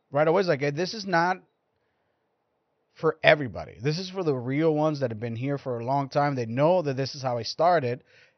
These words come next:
and this is," the plan behind the album was essentially, I think, to give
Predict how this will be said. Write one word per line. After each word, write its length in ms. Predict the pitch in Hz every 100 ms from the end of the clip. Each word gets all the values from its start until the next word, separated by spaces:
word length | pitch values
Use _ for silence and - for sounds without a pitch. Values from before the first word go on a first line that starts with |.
| _
and 160 | 139 135
this 180 | 147 147
is," 260 | 139 - - _ _ _ _ _ _ _ _ _ _ _ _ _ _ _ _ _ _ _ _
the 80 | 147
plan 420 | 127 170 190 202
behind 340 | 175 147 147 135
the 120 | 143
album 420 | 135 185 147 127
was 240 | 123 113 - -
essentially, 640 | 127 147 165 156 131 120
I 60 |
think, 400 | 113 151 151 117 _ _ _ _ _ _ _ _ _ _ -
to 100 | 131
give 400 | 135 147 131